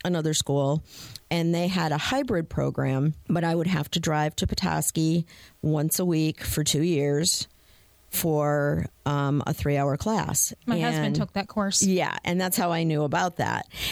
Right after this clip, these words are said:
Speaker 1: And that would be, you know, two years every week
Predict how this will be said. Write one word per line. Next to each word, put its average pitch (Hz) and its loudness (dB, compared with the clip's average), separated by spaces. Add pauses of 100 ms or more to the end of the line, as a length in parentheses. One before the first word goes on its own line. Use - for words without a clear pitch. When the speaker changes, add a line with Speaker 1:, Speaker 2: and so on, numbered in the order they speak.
(240)
Speaker 1:
And 165 0
that 165 -2
would 190 -2
be, 170 2 (140)
you 170 2
know, 151 2
two 202 0
years 156 2 (240)
every 170 0
week 156 0